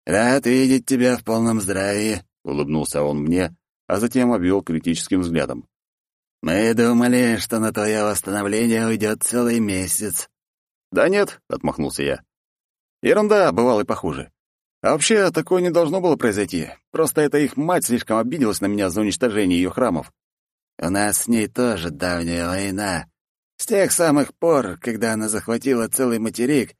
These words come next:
и заселила своими отродьями». Эту историю я уже знал.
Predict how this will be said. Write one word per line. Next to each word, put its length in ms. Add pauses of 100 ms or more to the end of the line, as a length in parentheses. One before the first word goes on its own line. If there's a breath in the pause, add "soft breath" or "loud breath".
(320)
и 80
заселила 560
своими 440
отродьями». 840 (460)
Эту 300
историю 360
я 120
уже 180
знал. 340